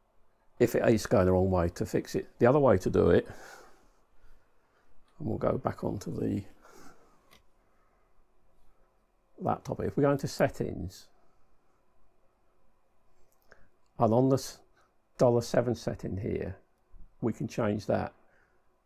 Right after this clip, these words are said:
So if I change that to, I've already worked these out. <laughs> Basically what we've got, we've got this, this binary value here, and, s-, and it works at the, the N one there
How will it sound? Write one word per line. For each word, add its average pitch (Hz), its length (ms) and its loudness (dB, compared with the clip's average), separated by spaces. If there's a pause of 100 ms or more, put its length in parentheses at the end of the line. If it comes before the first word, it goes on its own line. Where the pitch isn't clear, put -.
(120)
So 113 220 -2
if 107 140 0
I 139 160 2
change 120 340 -4
that 120 280 -4
to, 107 380 0 (2000)
I've 110 80 -4
already 107 140 4
worked 98 240 4
these 98 180 2
out. 85 320 0 (300)
<laughs> - 260 -20
Basically 123 360 4
what 107 160 4
we've 98 140 0
got, 104 260 2
we've 101 80 -4
got - 200 0
this, - 300 -4 (200)
this 117 120 -4
binary 101 480 2
value 92 380 0
here, 98 440 -2 (760)
and, 113 120 -4
s-, - 160 -14 (380)
and 117 100 0
it 104 80 0
works 117 400 2
at - 120 -4
the, 117 100 -6 (760)
the 131 100 4
N 131 160 4
one 117 260 2
there 87 500 2